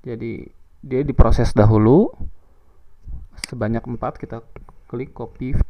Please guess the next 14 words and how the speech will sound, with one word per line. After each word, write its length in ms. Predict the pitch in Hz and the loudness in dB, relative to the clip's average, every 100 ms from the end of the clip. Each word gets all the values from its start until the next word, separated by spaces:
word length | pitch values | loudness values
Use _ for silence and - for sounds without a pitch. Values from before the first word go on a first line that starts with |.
| 117 | 4
paste. 400 | 123 - - - - - - - - _ _ _ - - - - - - - - - - - _ - - - - - - | 4 0 -6 -18 -20 -20 -20 -20 -20 _ _ _ -20 -20 -20 -20 -20 -20 -20 -20 -20 -20 -20 _ -20 -20 -20 -20 -16 -16
Lagi. 400 | 180 - 156 156 _ - _ _ _ _ _ - _ - - - _ _ - - - - _ _ - - - - - - | -16 -16 -16 -16 _ -20 _ _ _ _ _ -20 _ -20 -20 -20 _ _ -20 -20 -20 -20 _ _ -20 -20 -20 -20 -20 -12
Oke, 320 | - 110 131 - - | -4 -2 -2 -8 -12
ada 240 | 127 120 107 | -6 -4 -4
empat 320 | 110 - - | 2 2 2
sekarang. 480 | - 110 117 202 - - - - - - | -2 0 0 -2 -10 -20 -20 -20 -18 -8
Dan 140 | 123 123 | -4 -2
kemudian 680 | 123 123 143 151 160 156 - - | 2 6 8 8 6 -4 -12 -18
benda 300 | - 127 135 | 0 2 8
yang 160 | 160 156 | 8 10
datang 480 | 139 107 131 196 220 | 8 10 8 6 0
nanti 300 | 143 139 165 | -4 2 4
dia 160 | 165 160 | 4 4
bisa 500 | 139 - 147 143 | 6 8 8 8